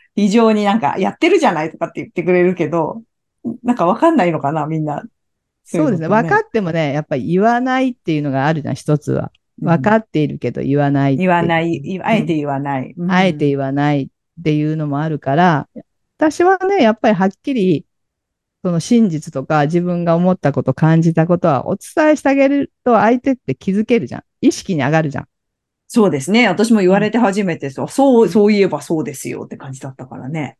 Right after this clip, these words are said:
Speaker 2: だって、は-、見たらわかるもん、早っみたいな。で、やってるし、みたいな。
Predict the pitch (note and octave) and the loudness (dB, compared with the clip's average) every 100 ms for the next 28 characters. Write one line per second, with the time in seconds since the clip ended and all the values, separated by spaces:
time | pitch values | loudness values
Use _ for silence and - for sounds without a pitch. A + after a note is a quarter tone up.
0 | - A3+ G#4+ - E3 - - G3+ C4 - | -2 0 0 0 -4 -4 -12 -4 -2 0
1 | A#3+ E3 C3 C#3 D3+ A4 A4 G#3+ C3+ - | 2 2 0 0 0 2 4 4 2 0
2 | D#3 G#3 F#4 - - D#3+ D3+ - - - | 2 4 4 2 -4 -6 -6 -10 -14 -18
3 | _ - E3+ E3 F3 - - A#4 F4+ - | _ -8 -2 2 2 0 2 4 4 2
4 | D#3+ C#3+ C#3+ C2 F2 - | 0 -2 -4 -8 -10 -14